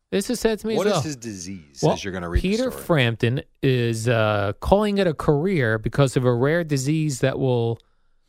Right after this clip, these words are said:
Speaker 1: render him unable to play his guitar.
Speaker 2: Ah.
Speaker 1: It's a degenerative muscular disease. It's, uh, let's see, it says, "Frampton has inclusion body myo-, s-"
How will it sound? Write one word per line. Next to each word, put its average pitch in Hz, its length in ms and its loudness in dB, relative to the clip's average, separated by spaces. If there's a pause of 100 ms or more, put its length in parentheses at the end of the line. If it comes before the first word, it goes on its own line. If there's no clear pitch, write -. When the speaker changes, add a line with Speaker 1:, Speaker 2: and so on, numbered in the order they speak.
(160)
Speaker 1:
render 175 400 2
him 160 300 2 (160)
unable 170 400 2
to 151 160 0
play 160 400 2
his 139 180 -2
guitar. 127 720 -2 (180)
Speaker 2:
Ah. 82 400 -4 (300)
Speaker 1:
It's 139 220 2
a 135 240 2
degenerative 147 840 0
muscular 135 680 0
disease. 123 800 -2 (840)
It's, 131 280 0
uh, 113 360 4
let's 131 200 -2
see, 127 160 0
it 110 80 -2
says, 117 180 0
"Frampton 175 380 0
has 156 200 2
inclusion 180 960 -2
body 165 400 2
myo-, 156 640 0 (580)
s-" - 760 -16